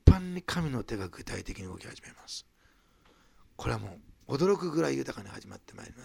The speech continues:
す。で、残念ながら牧師や教職者の方でも一時間きちっと神様と交わってる人というのは、日本の場合そんなに多くないような気がいたします。アメリカはなんか統計取ったら二十分とかいう記録があったそうですけども、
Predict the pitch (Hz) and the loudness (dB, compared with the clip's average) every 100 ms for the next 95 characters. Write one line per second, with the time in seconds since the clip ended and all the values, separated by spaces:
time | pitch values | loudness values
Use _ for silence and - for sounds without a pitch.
0 | - - - - - - - - - - | -14 -16 -20 -20 -20 -20 -20 -20 -20 -20
1 | - - - 139 127 - - - 156 170 | -20 -18 -4 -2 -2 -10 -16 -2 -2 0
2 | 165 160 156 151 - - - 135 143 - | -2 0 0 -2 -6 -20 -6 -4 -2 -2
3 | 160 143 117 - - - 139 135 139 - | 2 0 -2 -8 -20 -8 -6 -4 -4 -6
4 | 107 107 107 101 104 - 147 123 104 - | -6 -8 -8 -8 -4 -2 -4 -6 -10 -8
5 | - - - 160 151 113 107 107 110 110 | -10 -10 -12 -10 -10 -10 -12 -10 -10 -10
6 | 110 - - - - - - - - - | -12 -16 -20 -20 -18 -20 -18 -16 -16 -18
7 | - - - - - 117 117 113 104 101 | -20 -20 -20 -20 -10 -8 -6 -8 -8 -8
8 | 113 104 104 110 107 95 90 - - - | -10 -12 -12 -12 -14 -18 -18 -20 -20 -20
9 | - - - - - _ - _ - - | -20 -20 -18 -18 -18 _ -20 _ -20 -20
10 | - - - 127 151 147 147 131 113 139 | -20 -16 -8 -4 -4 -4 -4 -4 -6 -6
11 | 139 139 131 - 117 104 - - - - | -4 -4 -6 -8 -10 -10 -14 -20 -20 -20
12 | - 117 214 - 135 120 110 110 107 120 | -6 -2 -2 -2 -4 -4 -4 -6 -6 -2
13 | - 131 - - 139 135 135 | -2 -2 8 8 8 -6 -8